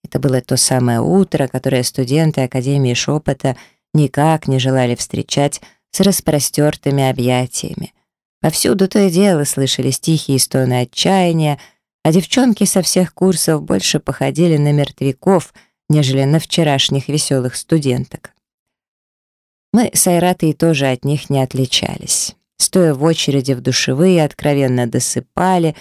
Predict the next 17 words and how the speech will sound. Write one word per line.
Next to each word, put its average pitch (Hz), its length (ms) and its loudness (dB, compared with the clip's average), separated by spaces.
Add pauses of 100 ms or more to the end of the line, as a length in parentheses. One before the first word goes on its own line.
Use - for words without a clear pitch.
(280)
не 170 140 4
желая 156 360 2
признавать, 135 680 -2 (240)
что - 240 0
новый 147 280 2
день 139 260 0
уже 127 200 -2
начался. - 680 -4 (1400)
"Ничего 269 560 4
не 190 140 4
помню", 135 600 0 (240)
пожаловалась 139 580 0
подруга, 151 460 0
опираясь 143 460 0
на 147 100 0
мое 135 220 0
плечо. - 420 -4